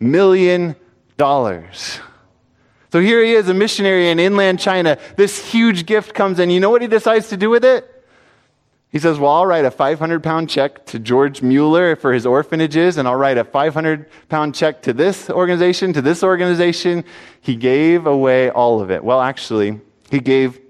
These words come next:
the last little bit to the lady that he was going to marry.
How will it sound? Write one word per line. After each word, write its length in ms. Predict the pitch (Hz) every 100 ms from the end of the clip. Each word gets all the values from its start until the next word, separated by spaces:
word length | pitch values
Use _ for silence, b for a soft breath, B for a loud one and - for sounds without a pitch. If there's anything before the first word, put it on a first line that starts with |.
| _ _ _
the 200 | 113 120
last 400 | 123 151 151 -
little 180 | 147 131
bit 300 | 127 139 -
to 80 |
the 100 | 123
lady 300 | 110 117 127
that 100 | 123
he 80 | 120
was 100 | 117
going 260 | 113 117 113
to 100 | 117
marry. 380 | 135 151 90